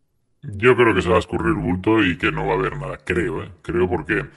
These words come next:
ayer sí que es cierto que cuando Simeone lo dice, lo dice sobre todo con esa base de que, de que no suele haber ningún tipo de, mm, de sanción a, a este tipo de, de, de comportamientos,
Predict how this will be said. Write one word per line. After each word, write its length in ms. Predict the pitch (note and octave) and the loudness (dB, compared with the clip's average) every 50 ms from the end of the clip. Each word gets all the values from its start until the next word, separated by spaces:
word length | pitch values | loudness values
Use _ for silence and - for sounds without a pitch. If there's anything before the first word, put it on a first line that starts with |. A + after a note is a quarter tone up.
| - - - | -16 -6 -4
ayer 240 | - F#2 F#2+ G2+ - | -2 0 0 0 0
sí 140 | - A2+ A2 | 2 2 4
que 80 | G#2+ A2 | 4 2
es 80 | - | 4
cierto 280 | - A#2 A2 G#2+ G2+ F2 | 4 4 4 4 2 2
que 120 | F2 E2+ | 2 0
cuando 260 | - - E2+ E2+ E2 D#2+ | 0 -2 -2 -2 -6 -6
Simeone 460 | - - F#2+ E2 E2 F2 F#2 G2 G2 | -6 -6 -6 -4 -4 -2 0 0 2
lo 140 | F#2+ F#2 F#2 | 4 4 4
dice, 360 | G2+ G#2+ G#2 - - E2 D#2 D2 | 2 0 -2 -2 -4 -4 -4 -4
lo 120 | - - | -6 -6
dice 280 | - - - - - E2+ | -6 -6 -6 -6 -8 -8
sobre 280 | - - A2+ A#2 - | -6 -6 -2 -2 0
todo 160 | F#2 F#2 F2 | 0 0 -2
con 160 | D#2+ E2 D#2+ D#2+ | -2 -4 -6 -6
esa 160 | - - F#2 | -4 -2 0
base 260 | F2+ F#2 F2 - - | 0 0 -2 -2 -4
de 140 | G#2+ G#2+ - | -4 -4 -4
que, 200 | E2 D#2+ D#2 D2+ | -6 -8 -8 -8
de 140 | D2+ D#2 - | -10 -8 -8
que 120 | - E2 | -6 -6
no 160 | E2 F2+ F2 | -6 -6 -8
suele 440 | - - G2 F#2+ F#2+ F2 - - - - - - - - - | -8 -4 -2 0 2 2 2 0 -2 -8 -18 -20 -20 -18 -8
haber 800 | - - - A2 - - - A#2 A#2 A2+ A2+ A2 A2 G#2 G2+ - E2+ | -4 -2 0 2 4 4 4 4 2 2 0 0 0 -2 -4 -4 -6
ningún 440 | F2 F2+ E2+ - A2 A2+ A2 - - | -8 -8 -8 -6 -6 -6 -6 -6 -6
tipo 300 | - - - A2 A2+ G#2+ | -6 -6 -4 -4 -4 -4
de, 400 | G#2+ G#2+ G#2+ G#2+ G2+ G2+ G2+ G2+ | -2 -2 -2 -4 -4 -4 -6 -8
mm, 380 | G2+ G2 F#2+ F#2+ - - F#2+ - _ _ _ _ _ - | -10 -10 -12 -12 -14 -14 -16 -20 _ _ _ _ _ -12
de 140 | - F2+ A2 | -8 -8 -8
sanción 640 | - - - D#2+ - - G2+ G#2 G#2 A2 A#2 B2+ B2+ | -4 -4 -6 -6 -2 0 2 2 2 0 -4 -8 -10
a, 640 | - - - G2+ G2 G2+ G2 G2 G2 G2 G2 G2+ G#2+ G#2 | -10 -8 -8 -6 -6 -6 -6 -8 -8 -8 -8 -8 -8 -8
a 40 | |
este 200 | G#2 - - - | -8 -8 -10 -10
tipo 320 | - - - - A2 G#2 G#2+ | -6 -6 -4 -2 0 0 0
de, 340 | G#2 G2+ G2 F#2+ F#2+ F#2+ - - - - - - _ _ _ _ _ _ _ _ _ _ | 0 0 0 -2 -2 -4 -6 -12 -20 -20 -20 -20 _ _ _ _ _ _ _ _ _ _
de, 920 | C#3+ - E2+ D#2+ - - - - - - - F#2 F2+ F2+ F2+ F2+ F#2 F#2 - | -18 -14 -8 -4 -4 -2 -2 -2 -2 -2 -2 -2 -4 -4 -6 -6 -8 -10 -8
de 120 | - - | -8 -6
comportamientos, 960 | - - D3 - - - - - A2 E2+ G2 G#2 G#2 G#2 F#2+ B2 C3+ D3 - | -6 -6 -4 -4 -4 -4 -2 -4 -2 0 0 -2 -2 -2 -2 -2 -2 -2 -4